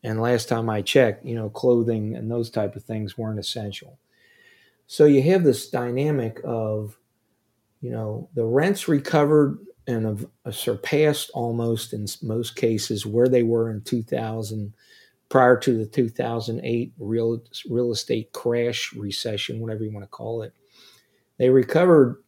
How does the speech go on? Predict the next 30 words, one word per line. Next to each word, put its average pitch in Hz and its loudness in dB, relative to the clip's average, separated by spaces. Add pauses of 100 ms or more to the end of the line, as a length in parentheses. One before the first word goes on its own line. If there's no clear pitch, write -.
(100)
a 123 -2
lot 127 2
quicker 139 2
than 120 -2
people - -2
thought, 143 0
and 107 -8
that's 127 -6
where 120 0
they 117 2
got 117 -4
the 117 -2
idea 113 -2
of 107 -6
a 101 -10
bounce 120 -6
back. - -16 (1120)
And, - -2
but, - 2
but 170 6
this 135 6
thing, 143 2 (200)
Joshua, 135 4
I 151 2
think 151 0
is, 110 0
is 113 -4
so 160 2
dynamically 123 -4
different 110 -4